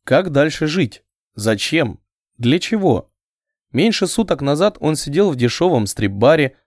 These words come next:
в очередной безуспешной попытке слиться, сравняться с толпой, стать её неотъемлемой частью. Но у него ни чёрта не вышло. Ему словно в раз не осталось места.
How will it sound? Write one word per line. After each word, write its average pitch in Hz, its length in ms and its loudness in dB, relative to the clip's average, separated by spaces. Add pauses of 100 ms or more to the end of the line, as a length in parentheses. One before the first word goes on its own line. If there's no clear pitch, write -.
(120)
в 110 100 -4
очередной 175 440 0
безуспешной 139 600 -2
попытке 127 460 -2
слиться, 110 640 0 (120)
сравняться 170 580 0
с - 80 -6
толпой, 135 500 2
стать 196 380 -2
её 180 160 0
неотъемлемой 104 680 2
частью. 127 540 -2 (680)
Но 113 160 4
у 151 60 4
него 185 200 2
ни 190 140 4
чёрта 131 320 0
не 160 140 0
вышло. 143 500 0 (300)
Ему 170 260 4
словно 175 440 2
в 120 100 -4
раз 175 260 2
не 139 80 -2
осталось 117 500 0
места. 147 460 0